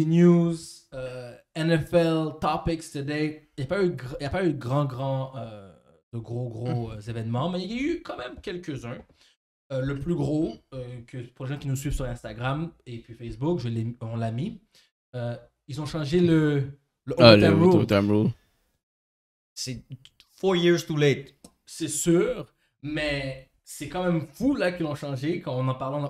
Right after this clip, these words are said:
Speaker 1: C'est sûr que comme
Speaker 2: Ben.
Speaker 1: après la, mais il y a eu beaucoup d'upsets comme ça auparavant.
Speaker 2: Ouais.
Speaker 3: Ben,
Speaker 1: Mais ça a dû
Speaker 3: Falcons.
Speaker 1: prendre, ouais, mais ça a dû
Speaker 3: Ça a commencé
Speaker 1: prendre
Speaker 3: là.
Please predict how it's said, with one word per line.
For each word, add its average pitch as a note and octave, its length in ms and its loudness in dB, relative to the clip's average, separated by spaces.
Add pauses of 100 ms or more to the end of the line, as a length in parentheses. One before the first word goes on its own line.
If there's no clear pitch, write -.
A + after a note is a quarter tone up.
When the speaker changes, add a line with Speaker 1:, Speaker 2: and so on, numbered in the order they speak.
(100)
Speaker 1:
C'est D#3 140 -10
sûr G#3 100 -8
que F#3 80 -14
comme B2 300 -10 (100)
Speaker 2:
Ben. A2 220 4
Speaker 1:
après F3 240 -4
la, C#3+ 160 -8 (180)
mais D#3 140 -4
il F3 60 0
y - 20 -4
a A#3 40 -4
eu - 40 -8
beaucoup D#4 280 -4
d'upsets F3 260 -4
comme D3 180 -10
ça E3 260 -6
auparavant. A2+ 640 -2
Speaker 2:
Ouais. G2+ 200 4 (100)
Speaker 3:
Ben, - 120 -12
Speaker 1:
Mais D#3+ 100 2
ça D3 180 0
a - 20 -2
dû C#3+ 160 -2
Speaker 3:
Falcons. - 140 0
Speaker 1:
prendre, G3 400 -4 (100)
ouais, A2+ 320 -10 (260)
mais C#3 120 -6
ça C#3+ 140 -6
a D3 100 -4
dû C#3 160 -6
Speaker 3:
Ça A3 60 -2
a - 20 -6
commencé B2 300 -2
Speaker 1:
prendre A#2 140 -4
Speaker 3:
là. A2+ 120 -10